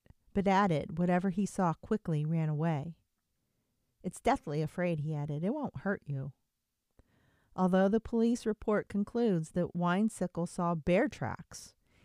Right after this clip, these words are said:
he's still thankful they investigated, and he still insists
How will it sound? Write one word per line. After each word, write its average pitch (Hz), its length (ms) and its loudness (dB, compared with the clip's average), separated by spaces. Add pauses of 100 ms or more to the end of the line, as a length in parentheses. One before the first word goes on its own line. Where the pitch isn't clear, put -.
(120)
he's 277 240 -2
still 302 280 0
thankful 220 680 0
they 185 160 2
investigated, 156 880 -2 (540)
and 202 100 4
he 269 160 2
still 349 260 -4
insists 247 440 0